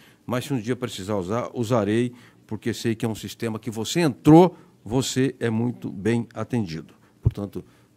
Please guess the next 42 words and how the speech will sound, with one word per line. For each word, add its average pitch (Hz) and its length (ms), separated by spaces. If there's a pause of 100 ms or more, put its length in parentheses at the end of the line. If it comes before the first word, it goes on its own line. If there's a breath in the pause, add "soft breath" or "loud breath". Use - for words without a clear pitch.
parabéns 107 360
aos 92 140
enfermeiros, 107 600
aos 92 80
auxiliares 98 400
de 90 60
enfermagem, 104 540 (260 loud breath)
aos 95 200
médicos 110 420
e 107 40
a 95 80
todos 110 260
que 110 100
compõem 104 400
o - 20
Sistema 104 360
Único 101 420 (320 soft breath)
de 101 100
Saúde 95 400
do 101 100
Brasil. 87 320
Temos 160 200
mais 165 160
perguntas? 165 540
Ariane 151 280
Soares 135 300
queria 135 180
passar, 127 520 (480 loud breath)
é, 110 520
aqui 104 260
para 110 220
o 104 40
nosso 104 640
Rogério 107 500
de 98 80
Oliveira, 117 340
presidente 147 840 (280 loud breath)
do 123 80
Conselho 131 400
Municipal 120 380
de 107 80
Saúde 113 460